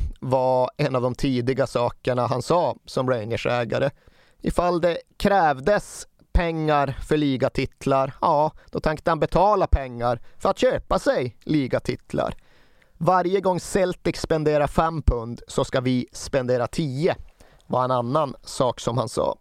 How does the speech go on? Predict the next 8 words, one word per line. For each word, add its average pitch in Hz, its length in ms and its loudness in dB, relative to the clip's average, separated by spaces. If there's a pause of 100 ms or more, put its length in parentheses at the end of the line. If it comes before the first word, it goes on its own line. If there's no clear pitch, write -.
(420)
Nu - 160 0
hade 175 320 4
han 202 200 2
en 180 320 2 (100)
förtrogen 151 1040 2
som 139 520 0
var 131 400 4 (520)
lika 151 840 0